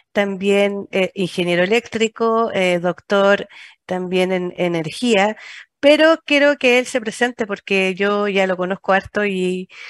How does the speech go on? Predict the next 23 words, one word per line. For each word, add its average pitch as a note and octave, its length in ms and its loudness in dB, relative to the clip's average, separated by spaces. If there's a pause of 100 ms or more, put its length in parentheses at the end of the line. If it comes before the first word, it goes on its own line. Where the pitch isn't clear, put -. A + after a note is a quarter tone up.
(160)
así F#3 260 -4
que F#3+ 140 -6
yo G3 220 2
no G3 140 0
quiero G3+ 400 4
hacer F#3+ 380 0
tanto G3+ 280 0
spoiler. A#3 560 0
Así A3 200 -8
que A3+ 200 -2
bienvenido, B3+ 800 2
Darío. D4+ 560 -2 (340)
Muchas B3+ 280 2
gracias B3+ 320 2
por A#3+ 100 2
aceptar A#3 380 0
esta A#3 180 -4
invitación G#3 500 -2
en G#3+ 120 -2
Revolución F#3 400 -2
de G3+ 80 -2
los G3+ 120 -8
Técnicos. - 600 -10